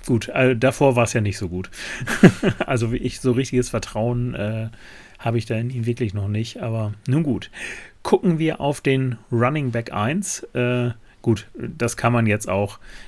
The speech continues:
in dem einen Team tauschen, aber ich nehm's jetzt mal trotzdem. Äh, da haben wir einmal Kenyon Drake, ähm, der spielt at Las Vegas, und Cordarrelle Patterson at Carolina.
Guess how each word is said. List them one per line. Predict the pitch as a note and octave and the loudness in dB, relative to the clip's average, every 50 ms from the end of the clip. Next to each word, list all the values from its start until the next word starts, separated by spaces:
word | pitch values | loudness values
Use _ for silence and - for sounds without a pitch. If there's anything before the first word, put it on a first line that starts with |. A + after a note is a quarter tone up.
| - - | -12 -4
in | - A#2+ | 0 0
dem | A2 G2+ - | 2 2 2
einen | - G2+ G#2+ G#2+ G2+ | 0 0 0 0 -2
Team | - - G#2 G2+ | -2 -2 -4 -4
tauschen, | - - G#2 G#2+ G2+ - G2+ | 0 0 0 0 0 0 -2
aber | G2 G2+ G2+ | 0 0 0
ich | G2 - | -2 0
nehm's | B2 A2 A2 - | 0 0 0 0
jetzt | A#2 G2+ - | -2 -4 -4
mal | - G2 | -4 -6
trotzdem. | F#2 - - G#2+ - - A#2 G#2+ G#2 G#2+ - - - - - - - - | -4 -2 -4 -4 -2 0 0 0 0 -2 -4 -10 -18 -18 -18 -20 -16 -4
Äh, | - B2 A#2+ A2+ A2 A2 A2+ A2 G#2 - _ - | 0 2 4 4 4 2 2 -2 -4 -6 _ -2
da | - G#2 | 0 0
haben | A#2+ B2+ B2 | 2 2 2
wir | A#2 - | 4 4
einmal | B2 C3 B2+ A#2+ A#2 A2+ | 4 4 4 4 2 2
Kenyon | - - D3+ D#3 D#3 C#3 C3 A#2 | 2 2 2 2 4 2 0 2
Drake, | - C#3 C#3 E3+ A3+ A3 - - - - - - - | 2 4 4 4 2 0 -4 -18 -20 -20 -20 -12 -6
ähm, | A2+ A#2 A#2 A#2+ A#2 A#2 A#2 A2+ A2+ A#2 A#2+ F3+ G3+ D#3+ A#2 - | -2 -2 0 0 0 0 -2 -2 -2 -2 -4 -6 -8 -12 -6 -4
der | A#2 G#2+ A2+ A#2+ | -2 -2 -2 -2
spielt | - - - - A#2+ A#2 A#2 A#2+ A#2+ - - - - - - - | -4 -8 -6 -2 0 2 2 2 2 -2 -4 -12 -12 -12 -8 0
at | - C3 C#3 - - - - - | 0 0 0 0 -8 -16 -12 -6
Las | B2+ B2 A2+ B2+ | -6 -6 -4 -2
Vegas, | B2 C#3 C#3+ D#3+ D3 C#3+ - - - - - - - - - - - - _ - | -2 -2 0 0 -2 -2 -4 -6 -12 -14 -16 -20 -20 -18 -20 -20 -20 -20 _ 2
und | C3+ C3+ C3 C3+ C3 - - - | 4 4 4 4 0 -4 -8 -4
Cordarrelle | - C3+ B2+ A#2+ A#2+ A2+ A2+ A2+ A2 | 0 0 2 2 4 2 2 0 -2
Patterson | - - B2+ - C3+ B2 - - A#2+ A2+ A2 A2+ A#2 G2 - - - - | -2 -4 -4 -2 -2 -4 -2 -2 0 0 0 0 0 -2 -6 -14 -6 -4
at | G#2+ A2 - - | -4 -4 -4 -6
Carolina. | - A2+ G#2+ G#2+ G#2 G#2+ G#2+ A2 G#2+ G#2+ G#2 F#2+ - - | -6 -4 -4 -4 -2 -4 -2 -2 -2 -2 -2 -4 -4 -6